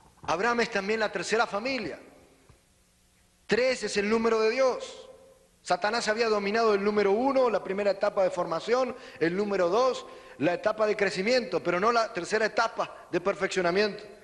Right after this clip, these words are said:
Dios le dio una nueva oportunidad a Abraham. ¿Basado en qué? Dice el principio divino, en el arrepentimiento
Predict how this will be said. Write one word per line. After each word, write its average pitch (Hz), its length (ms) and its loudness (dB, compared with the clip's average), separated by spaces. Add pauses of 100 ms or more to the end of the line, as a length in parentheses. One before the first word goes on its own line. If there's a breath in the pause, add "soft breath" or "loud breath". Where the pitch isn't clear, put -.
(1200 loud breath)
Dios 214 200 2
le 208 100 2
dio 233 80 2
una 214 120 2
nueva 233 160 4
oportunidad 214 480 0
a 220 80 2
Abraham. 226 380 0 (600 loud breath)
¿Basado 226 380 2
en 202 80 0
qué? 254 160 2
Dice 247 280 -2
el 226 80 0
principio 208 400 -2
divino, 247 380 2 (400 loud breath)
en 139 120 -2
el 170 100 2
arrepentimiento 180 920 0